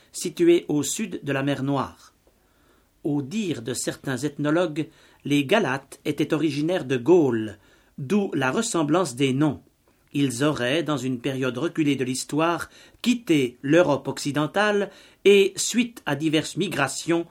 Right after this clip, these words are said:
seraient venus s'établir dans cette région. Ce n'est évidemment qu'une hypothèse. En revanche, ce qui est certain, c'est que les Galates entendirent l'Évangile pour la première fois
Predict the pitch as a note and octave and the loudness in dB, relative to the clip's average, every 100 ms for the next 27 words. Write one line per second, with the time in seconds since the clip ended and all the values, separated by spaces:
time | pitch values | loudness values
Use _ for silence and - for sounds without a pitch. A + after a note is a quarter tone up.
0 | _ - - - G3 F#3+ D#3+ F3+ D#3+ G3 | _ -20 -10 2 4 4 4 2 2 0
1 | F3+ D3 F3+ E3+ F3 G3 F3+ E3+ C#3 D#3 | 0 0 0 0 0 -2 -2 0 0 0
2 | B2 - _ _ _ _ _ _ _ - | -2 -6 _ _ _ _ _ _ _ -12
3 | C3 B2+ A#2+ A#2+ D3+ D#3 C3+ C#3+ C#3+ A#2+ | -10 -8 -8 -6 -6 -6 -6 -8 -8 -6
4 | C3+ A2 E2+ - _ _ _ _ _ _ | -4 -4 -8 -18 _ _ _ _ _ _
5 | _ - G3+ G3 C#3+ G2+ F2+ - - _ | _ 0 4 4 2 -4 -10 -20 -20 _
6 | - A3 G#3+ A#3+ - - - - - _ | -2 0 0 0 0 -2 -6 -10 -12 _
7 | _ _ - - B3 B3+ C4 F#3+ F3 F3 | _ _ -20 -2 0 4 4 4 4 4
8 | F3+ - - A#3 A#3 G#3 F3+ C#3+ C3 G#3+ | 0 -6 -2 0 0 0 0 0 0 0
9 | F3 D3+ C3 A#2+ - A3 F3 D3 C3 B2+ | 0 -2 -4 -8 -4 -4 -2 -4 -4 -6
10 | - D#3 E3 | -4 -2 -2